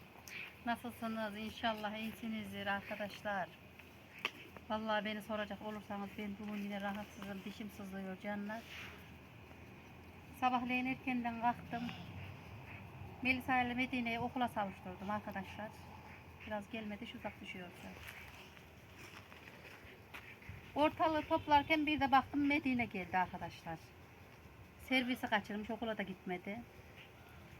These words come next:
Bir de boğazım gıcıklanıyor diyor. Biraz sonra az bir şey kaldı arkadaşlar, şu kadar. Bu kabağın içinde alayım,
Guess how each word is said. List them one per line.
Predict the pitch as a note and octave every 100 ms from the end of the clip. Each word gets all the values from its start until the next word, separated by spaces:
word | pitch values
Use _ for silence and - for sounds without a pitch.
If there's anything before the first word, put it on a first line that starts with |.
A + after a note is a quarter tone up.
| - - A#3
Bir |
de | G#3+ A3+
boğazım | A3+ A3+ A3+ G#3+
gıcıklanıyor | G#3 G#3+ G3 F#3 F3+ F3
diyor. | F#3 F3+
Biraz | G#3+ G#3 -
sonra | G#3+ G#3+ G#3 - - - - - -
az | A3+ G#3
bir | A3+
şey | - A3
kaldı | G3 F#3
arkadaşlar, | F#3+ F#3+ G3+ G3 G3
şu | - G3+
kadar. | G3 G3+ A#3+ - - - - - - - - - - - - -
Bu | G#3+
kabağın | A3 A3 G#3+ G#3+
içinde | G#3 A#3 G#3 G3+
alayım, | G#3+ A3 A3